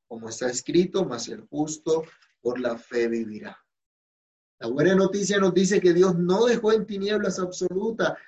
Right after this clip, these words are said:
a toda la raza humana, sino que resplandeció sobre los suyos,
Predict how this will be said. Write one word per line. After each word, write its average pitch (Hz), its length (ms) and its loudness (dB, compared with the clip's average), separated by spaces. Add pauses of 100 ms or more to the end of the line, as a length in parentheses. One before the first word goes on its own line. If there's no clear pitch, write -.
a 135 160 -4
toda 185 260 4
la 175 120 6
raza 156 460 0
humana, 117 340 -8 (400)
sino 139 300 -2
que 143 100 0
resplandeció 131 1300 0
sobre 131 380 -6
los 127 220 -8
suyos, 165 440 6